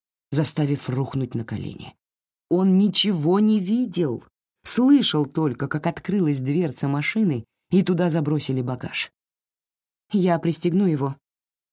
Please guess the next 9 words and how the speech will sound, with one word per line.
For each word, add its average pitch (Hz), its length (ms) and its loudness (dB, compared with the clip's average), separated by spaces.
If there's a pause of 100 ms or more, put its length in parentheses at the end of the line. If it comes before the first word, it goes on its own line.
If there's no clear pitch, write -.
(140)
донеслись 143 640 0
слова 139 420 -2
женщины-полицейского, 131 1200 -6 (400)
в - 80 -14
то 127 160 0
время 139 400 0
как 135 140 -8
её 127 160 0
напарник 147 600 -2